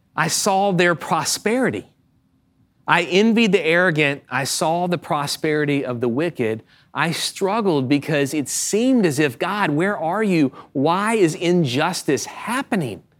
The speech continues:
Why are the wicked prospering and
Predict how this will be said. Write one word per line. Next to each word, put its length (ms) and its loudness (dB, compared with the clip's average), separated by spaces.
Why 420 0
are 100 2
the 120 2
wicked 540 2
prospering 800 -2
and 380 -4